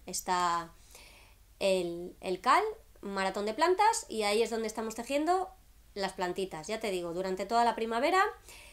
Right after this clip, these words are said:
y al final, entre todas las que pongan una foto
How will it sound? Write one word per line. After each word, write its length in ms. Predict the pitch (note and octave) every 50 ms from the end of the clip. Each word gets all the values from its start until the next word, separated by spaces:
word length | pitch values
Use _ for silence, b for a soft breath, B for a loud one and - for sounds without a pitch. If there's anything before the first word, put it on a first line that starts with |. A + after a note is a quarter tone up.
| B B B - -
y 200 | A3 G#3+ G#3+ G3+
al 120 | F#3+ F#3+
final, 380 | F#3+ - G3+ A3 C4 D#4+ F#4 G4+ - -
entre 300 | A#3 A3 G3+ G#3 G#3+ G#3
todas 280 | A#3 A#3+ B3+ C4 B3+
las 200 | C4+ C4+ C4 C4+
que 720 | - - C#4 C4+ C4+ C4+ C4+ C4+ C4 C4+ C4 C4 C4 C4 - - - - - - - - - - - - - - - - -
pongan 880 | - B3+ B3+ B3+ B3+ B3 B3 B3 A#3+ A#3+ A#3+ A#3+ A#3+ A#3+ A#3+ A#3+ A#3+ A#3+ - - -
una 460 | - A3+ A3+ A3+ A3+ A#3 A#3 A#3 A#3
foto 300 | A#3 - D#4+ F4 E4+ A4+